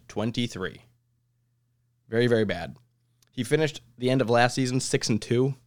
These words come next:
So it was a bit of a hot streak to win those total seven games last year. And that was part of the reason Chris Johnson said in his press conference that, you know, they considered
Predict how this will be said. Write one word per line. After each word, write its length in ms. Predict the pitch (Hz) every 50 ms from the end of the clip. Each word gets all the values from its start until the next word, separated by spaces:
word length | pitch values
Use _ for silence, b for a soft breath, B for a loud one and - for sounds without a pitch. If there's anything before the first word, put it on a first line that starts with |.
| _ _ _ _ _ _ _ _ _
So 160 | _ - - 113
it 40 |
was 80 | 101 110
a 20 |
bit 100 | 107 135
of 80 | 139 110
a 40 | 98
hot 260 | - 113 113 131 -
streak 320 | - - 143 147 139 - b b b b b _ _ _ _ _ _ _ _ _ _ -
to 80 | - 113
win 240 | 101 107 117 120 117
those 200 | 110 117 117 -
total 280 | - - 113 117 120
seven 320 | 113 - 117 113 110 110 107
games 380 | 101 98 107 123 131 127 - _ _ _ _ _ _ _ _ _
last 280 | - 143 147 147 147 151
year. 140 | 156 160 -
And 160 | - 113 120
that 80 | 127
was 100 | - 131
part 200 | - - 139 135
of 40 | 123
the 60 | 120
reason 240 | 120 123 127 117 117
Chris 180 | - - 135 -
Johnson 280 | - 127 123 - 117
said 200 | 104 - 120 113
in 60 | 110 110
his 80 | 107
press 220 | - - 113 113 -
conference 360 | - 110 104 - 101 95 -
that, 220 | - 98 87 - _ _ _ _ _ _ _ _ _ _ _ _ _ _ _ _ -
you 60 | 98
know, 60 | 95
they 80 | 92 98
considered 560 | - - 104 - - 117 110 113 110 98 95